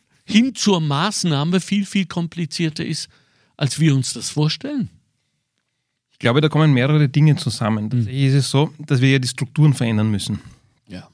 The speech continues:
Speaker 2: Und die Strukturen verändern sich nicht von heute auf morgen über eine Maßnahme. Jetzt haben wir ein Mediensystem und eine Politik, die gerne eine einzelne Maßnahme herausgreift und die hochstilisiert als die eine wahre Lösung.
Speaker 1: Ja.
Speaker 2: Wenn wir das machen, lösen wir alles. Wir führen einen C O zwei Preis ein.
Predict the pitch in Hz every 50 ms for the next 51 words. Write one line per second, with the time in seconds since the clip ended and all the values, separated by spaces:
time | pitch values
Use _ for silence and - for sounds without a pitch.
0 | _ _ - 120 117 101 113 - - - - - - 131 131 160 147 - 123 120
1 | 120 123 135 135 131 127 - 120 120 123 - - - 117 101 101 98 113 - -
2 | 123 113 113 113 113 110 117 123 117 110 - 110 113 120 123 117 110 80 101 110
3 | - 107 92 92 90 95 101 101 - - 113 110 110 117 117 113 110 110 113 139
4 | 135 127 - 131 113 - - 117 117 117 113 110 110 107 - - 120 113 113 -
5 | 147 - - - 127 110 - - 113 110 117 123 120 110 - _ _ - 98 113
6 | 131 131 101 107 117 110 - 120 117 110 98 69 101 98 107 104 101 92 92 90
7 | - 139 - - - - 117 113 107 - 123 104 - 117 95 98 110 131 120 -
8 | - - - 117 120 110 - - - 117 120 117 - - - - _ _ _ _
9 | _ _ _ _ - 113 104 - - - 135 143 - 117 113 113 123 117 104 104
10 | 95 101 113 107 95 95 90 90 - 190 - - 139 135 127 127 - 113 113 110
11 | 107 - 98 87 113 110 - - 104 101 98 95 104 104 95 90 92 101 98 90
12 | 71 90 - - 123 107 104 - - 127 117 117 113 113 107 - - 113 104 87
13 | - - 76 82 80 - 98 90 92 - - 90 87 92 110